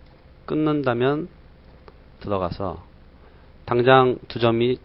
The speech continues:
축으로 잡힐 수는 없겠죠. 그래서 하나 젖혀서 희생타를 치고 하고 이제 기회 백을 살려야겠죠. 이때 이렇게 나오는 수가 아주 좋은 수입니다.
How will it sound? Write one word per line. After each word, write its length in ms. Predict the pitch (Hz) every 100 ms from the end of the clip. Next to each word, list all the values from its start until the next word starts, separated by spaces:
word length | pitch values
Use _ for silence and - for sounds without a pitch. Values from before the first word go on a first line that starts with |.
| -
축으로 300 | - 131 123
잡힐 240 | - 117
수는 180 | - 120
없겠죠. 460 | - - 104 117 143
그래서 260 | - 98 104
하나 420 | 104 107 113 127 - -
젖혀서 760 | - - 92 - 87 98 135 165 - - - - - - - - - - - - -
희생타를 960 | - 117 117 - 113 110 110 110 107 101
치고 500 | - 110 - 87 104
하고 540 | - 113 101 90 113 160 - - - - - - - - - - - - - - - - - - -
이제 220 | 120 87 90
기회 420 | - 104 101 95 - -
백을 200 | 107 95
살려야겠죠. 720 | - 113 107 85 - 98 123 - - - -
이때 560 | 104 - 131 135 127 - - - - - - - - - - -
이렇게 320 | 101 - 120
나오는 300 | 101 104 98
수가 400 | - 92 82 87 - -
아주 240 | 98 95
좋은 220 | - 92
수입니다. 400 | 87 82 78 78